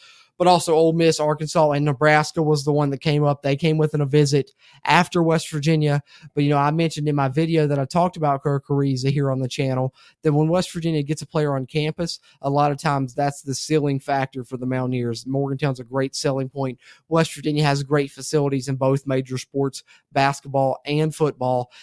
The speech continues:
and I think that played a good part in landing Kerr Kriisa. But if his numbers, his winning record at Arizona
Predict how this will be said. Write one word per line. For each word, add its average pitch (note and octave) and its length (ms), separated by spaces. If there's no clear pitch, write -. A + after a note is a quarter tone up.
and C3+ 200
I - 20
think C3+ 220
that C3 160
played C3 180
a B2 40
good C3 180
part B2+ 200
in A#2+ 120
landing B2+ 320
Kerr C3+ 180
Kriisa. C3 540
But D3 120
if D3 80
his C#3 200
numbers, E3+ 560
his C#3 240
winning D3 300
record D#3 420
at D3 80
Arizona D3 640